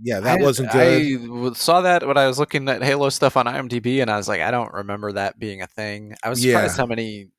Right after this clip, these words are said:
Speaker 2: you know, video iterations of Halo there had
Speaker 1: Ve-
Speaker 2: been already.
Speaker 1: Right. So that was available via Waypoint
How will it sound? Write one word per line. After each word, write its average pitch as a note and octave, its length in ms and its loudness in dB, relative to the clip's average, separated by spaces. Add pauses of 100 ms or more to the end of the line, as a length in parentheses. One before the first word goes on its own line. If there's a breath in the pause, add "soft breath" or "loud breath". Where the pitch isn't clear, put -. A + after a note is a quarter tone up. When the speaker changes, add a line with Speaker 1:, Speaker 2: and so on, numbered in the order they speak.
Speaker 2:
you B2 140 -8
know, G#2+ 80 -4
video A2+ 400 0
iterations G#2+ 520 -2
of G2 120 -4
Halo G#2 340 0 (560 soft breath)
there A2+ 160 4
had A#2 200 2
Speaker 1:
Ve- F#3 100 6
Speaker 2:
been G#2+ 180 4
already. E2+ 400 -4 (100)
Speaker 1:
Right. D3 480 2
So F3+ 220 4
that F3 560 2
was E3 460 0
available C#3 840 2
via B2+ 480 0
Waypoint A2 960 -4